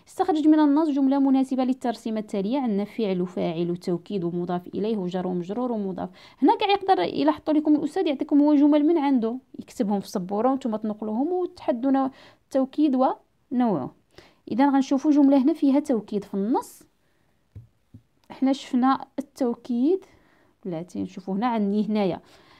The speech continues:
إم-، المغاربة جميعهم، وعندنا هنا كل، ولكن خصنا الجملة اللي كتبدا بالفعل. إذا غتكون هي هذه اللي مسطرة. يتكون فعل، من الذي يتكون؟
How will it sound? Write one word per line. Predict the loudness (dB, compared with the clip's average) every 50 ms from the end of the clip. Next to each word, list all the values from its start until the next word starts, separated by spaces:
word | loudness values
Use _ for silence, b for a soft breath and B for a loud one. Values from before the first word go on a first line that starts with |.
| b b -16 -6 -2
إم-، | 0 0
المغاربة | 2 2 2 4 4 4 4 4 4 4 2 2 2 0 0
جميعهم، | 0 0 0 0 0 0 0 0 2 2 2 2 2
وعندنا | 2 4 4 4 4 6
هنا | 6 4 4 2
كل، | 0 -2 -2 0 0
ولكن | 0 0 0 -4 -6
خصنا | -6 -4 -4 -4
الجملة | -2 -2 -2 0 0 0 2 2
اللي | 0 0
كتبدا | 0 -2 -4 -4 -2 -2 0 0
بالفعل. | 2 0 0 0 -2 -6 -6 -4
إذا | -6 -6 -4 -4 -2 -2 -4
غتكون | -4 -4 -2 0 2
هي | 4 4 4 4
هذه | 2 2 0 0 -2
اللي | -2 -2 -4
مسطرة. | -4 -6 -10 -12 -12 -14 -18 -20 -20 b b b b b b b b -4
يتكون | -2 0 0 -2 -2 0 0 0 2 2 2 2 2 0 -2
فعل، | -4 -4 -2 0 0 0 -2 -6 _ _ _ _ _ _ _ _ _ _ _ _ _ _ _ _ _ _ _ -4
من | -2 0 0 0
الذي | 0 0 0 0 0 0 0
يتكون؟ | 0 0 -2 -6 -6 -6 -6 -4 -2 -4 -4